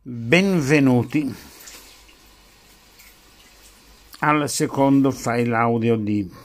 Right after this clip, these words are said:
Pinco Palle da Monculi.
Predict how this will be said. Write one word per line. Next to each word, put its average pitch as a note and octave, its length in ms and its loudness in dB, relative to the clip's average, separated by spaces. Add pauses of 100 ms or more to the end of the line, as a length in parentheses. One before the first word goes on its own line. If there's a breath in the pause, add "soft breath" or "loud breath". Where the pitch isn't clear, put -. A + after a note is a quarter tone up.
(160 loud breath)
Pinco G#2+ 340 -6
Palle G#2+ 640 -4 (400)
da G#2 140 -10
Monculi. F#2 760 -6